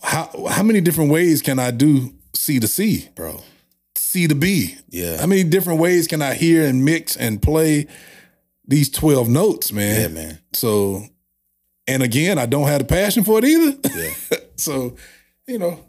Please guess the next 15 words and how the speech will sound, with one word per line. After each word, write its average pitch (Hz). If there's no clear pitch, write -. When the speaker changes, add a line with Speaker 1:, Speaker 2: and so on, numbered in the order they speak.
Speaker 1:
you 160
have 170
to 156
be 165
driven 139
by 120
something 113
else. -
Speaker 2:
So, 107
okay, 185
it's -
hard 180
for 156
me 143
to 110